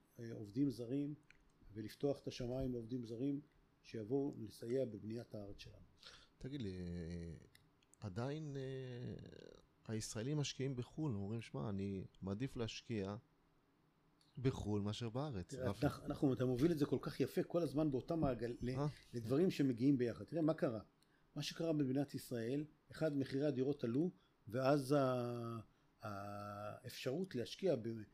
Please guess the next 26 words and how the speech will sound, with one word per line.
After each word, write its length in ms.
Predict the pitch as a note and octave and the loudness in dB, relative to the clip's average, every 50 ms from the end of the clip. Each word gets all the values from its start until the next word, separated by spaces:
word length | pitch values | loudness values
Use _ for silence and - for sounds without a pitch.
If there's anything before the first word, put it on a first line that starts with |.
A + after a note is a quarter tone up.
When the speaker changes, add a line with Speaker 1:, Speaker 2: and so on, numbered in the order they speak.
| _ _ - - | _ _ -14 -8
Speaker 1:
בנדל"ן 400 | G#2+ A2 A#2 G#2+ A#2+ D3+ E3+ D#3+ | -6 -4 -2 0 0 0 0 2
בישראל 500 | D3+ C#3+ - - - B2 C3+ D#3+ F#3 F#3+ - _ _ _ _ _ _ - - | 0 -2 -2 -2 -4 -2 0 0 0 -2 -6 _ _ _ _ _ _ -18 -18
הפכה 280 | A#2 - - - D#3+ | -16 -12 -6 -2 -2
להיות, 380 | D#3+ D#3 D3 D3 D3+ D#3 D3+ - - - _ - - | 0 2 4 4 4 4 2 -2 -18 -20 _ -10 -6
אה, 60 | C3 B2 A#2+ A#2+ A#2+ A#2+ A#2 A#2+ | -4 -4 -4 -4 -6 -6 -6 -6
הרבה 220 | B2 A#2 A2+ A#2 D3 | -6 -4 0 2 2
יותר 200 | C#3+ - - B2 | 2 2 -2 -8
קשה, 260 | - C3 A#2+ - D#3+ | -8 -8 -6 -2 -2
הרבה 180 | D#3 C#3 B2 C3+ | 0 0 0 0
יותר 340 | C#3 C#3 C3 B2 - - B2+ | -2 -2 -4 -6 -4 -6 -6
בעייתית. 440 | A2+ A#2+ A#2 A2+ G#2+ - F#3+ G3+ - _ _ _ _ _ _ - A2+ | -4 -6 -8 -8 -8 -6 -8 -8 -8 _ _ _ _ _ _ -4 -2
גם 140 | B2 B2 | 0 2
התשואות 460 | B2+ A#2 - - D3+ D#3 F3 F3 - D#3+ | 0 0 -2 -2 0 0 0 2 2 0
ירדו, 200 | B2+ A#2 G#2+ G2+ - | 0 0 -2 -8 -8
כי 140 | - G#2 G2 | -10 -14 -12
כשהמחיר 500 | - - A2+ A2+ G#2+ - - - E3+ D#3+ | -10 -8 -6 -6 -6 -6 -4 -2 0 2
עולה, 280 | D3 C#3+ C3+ C3+ B2 G#2+ - _ _ _ _ _ _ _ - - | 4 4 4 4 0 0 -4 _ _ _ _ _ _ _ -14 -10
ואנשים 320 | A2+ G#2+ - - E3 D3+ | -10 -6 0 4 4 6
עדיין 200 | C#3 C#3 C#3+ C3+ | 6 6 4 4
לא 60 | C3+ | 4
יכולים 400 | C#3+ C#3 - C#3+ C3+ C3+ C3 B2 - _ _ _ _ - | 4 4 4 4 4 4 2 2 -2 _ _ _ _ -6
להעלות 360 | A#2 A#2 A2+ A#2 C3+ C#3 C3+ | -2 0 4 6 6 6 4
באותו 500 | C3 A#2+ A#2+ A2+ - - C3+ C3 C3+ B2+ G#2+ | 4 0 0 0 2 2 2 2 2 -2 -4
אופן 300 | B2+ B2 - - C3+ A#2+ | -6 -6 -2 -2 0 0
את 180 | G#2 - - | -2 -2 -6
השכירות, 560 | A2+ - - - - A#2 G#2 B2 F3+ A3+ - | -14 -12 -12 -8 -6 -4 0 2 0 0 0